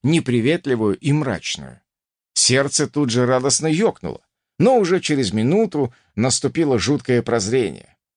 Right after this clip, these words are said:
Моему взгляду открылся пришвартованный возле длинного плоского камня дракар. Конкуренты явно добрались до цели раньше нас. Вот сволочи! Твою же мать!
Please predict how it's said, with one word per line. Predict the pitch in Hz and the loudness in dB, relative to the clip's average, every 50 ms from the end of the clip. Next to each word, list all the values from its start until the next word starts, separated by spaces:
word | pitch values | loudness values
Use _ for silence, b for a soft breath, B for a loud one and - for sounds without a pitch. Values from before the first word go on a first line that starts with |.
| _ _ _ _ | _ _ _ _
Моему | - 113 135 151 156 160 160 147 | -2 0 2 2 2 2 2 2
взгляду | 123 104 90 104 139 156 151 139 135 127 - - | 0 0 0 2 4 4 4 2 2 -2 0 -2
открылся | 127 120 _ - 131 156 151 127 - - 123 | -4 -6 _ -4 -2 0 0 0 0 -2 -2
пришвартованный | - - 120 127 113 - 107 110 98 85 _ _ 151 147 135 120 120 110 107 104 98 | -2 -2 -6 -4 -4 -2 -2 -4 -4 -4 _ _ 2 2 2 2 0 0 0 0 0
возле | 90 90 110 117 101 90 98 104 | 0 0 0 -2 -2 -2 -2 -2
длинного | 98 85 90 110 135 143 151 147 139 127 120 113 104 92 95 92 | -2 0 0 0 0 0 -2 -4 -2 -2 -2 -2 0 -2 -2 -4
плоского | - - 101 92 82 - - 80 76 76 | -2 -2 -2 -2 -2 -4 -8 -10 -12 -8
камня | _ 95 98 98 101 98 87 71 - _ | _ -2 -2 -2 -2 -4 -6 -6 -8 _
дракар. | - 71 76 82 78 _ - - - - - _ _ _ _ _ _ _ _ _ _ _ _ _ _ _ _ _ _ _ | -18 -16 -16 -16 -16 _ -16 -16 -16 -16 -16 _ _ _ _ _ _ _ _ _ _ _ _ _ _ _ _ _ _ _
Конкуренты | - 123 110 95 - 131 143 143 139 127 - 131 | -2 -2 -2 0 0 0 0 0 0 0 0 -2
явно | 107 82 76 95 123 147 156 156 143 139 139 131 143 160 _ _ | -2 -2 0 2 2 2 2 2 0 -4 -6 -8 -8 -12 _ _
добрались | 92 92 110 117 95 101 104 107 117 123 127 113 92 85 | -4 0 0 0 0 0 -2 0 0 -2 -2 -2 -4 -4
до | 78 98 92 | -4 -4 -4
цели | 90 - - 107 107 104 101 | -2 -2 -2 -2 -2 -2 -2
раньше | 90 80 80 85 82 78 - - 80 | -2 -2 -4 -6 -6 -6 -8 -8 -8
нас. | 73 65 50 50 - - - _ _ _ _ _ _ _ _ _ _ _ _ _ _ _ | -10 -10 -10 -10 -12 -12 -12 _ _ _ _ _ _ _ _ _ _ _ _ _ _ _
Вот | 165 175 160 170 _ | -4 -4 -4 -6 _
сволочи! | - - - 92 92 92 - - - - - - _ _ _ _ _ _ _ _ _ _ _ _ _ _ _ | -2 -2 -2 -2 -8 -14 -20 -20 -12 -12 -12 -12 _ _ _ _ _ _ _ _ _ _ _ _ _ _ _
Твою | 117 120 156 180 202 190 | -6 -4 -4 -6 -8 -10
же | - - 95 | -12 -12 -14
мать! | 69 71 - _ - | -14 -20 -20 _ -20